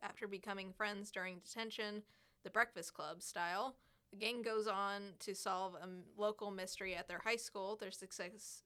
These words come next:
their success leads them to form a mystery-solving team,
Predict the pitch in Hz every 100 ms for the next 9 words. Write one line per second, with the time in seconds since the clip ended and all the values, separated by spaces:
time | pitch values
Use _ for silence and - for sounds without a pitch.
0 | _ 240 208 202 - - - - 269 247
1 | - 190 190 196 - 190 196 185 185 180
2 | 175 - 170 175 185 190 170 185 165 151
3 | - 226 220